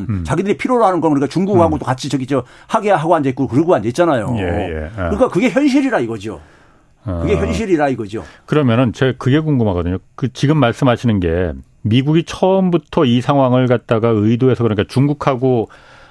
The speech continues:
Speaker 1: 아, 중국하고 이게 으르렁대는 게, 아, 미국의 국채나 뭐 달러 패권을 지키기 위해서 이렇게 처음부터 오바마 때부터 이렇게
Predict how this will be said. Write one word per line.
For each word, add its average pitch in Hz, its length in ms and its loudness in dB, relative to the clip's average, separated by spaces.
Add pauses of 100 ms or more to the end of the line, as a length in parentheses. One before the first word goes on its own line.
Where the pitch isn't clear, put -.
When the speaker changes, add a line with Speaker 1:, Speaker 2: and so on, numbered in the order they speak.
(120)
Speaker 1:
아, 101 360 0 (220)
중국하고 143 460 0
이게 135 80 4
으르렁대는 120 680 2
게, 92 320 0 (480)
아, 101 280 0 (100)
미국의 143 420 0
국채나 147 500 -2
뭐 135 140 0
달러 190 300 0
패권을 170 360 0
지키기 151 380 -4
위해서 165 180 2
이렇게 139 280 0
처음부터 175 500 0
오바마 143 440 4
때부터 131 320 0
이렇게 131 480 0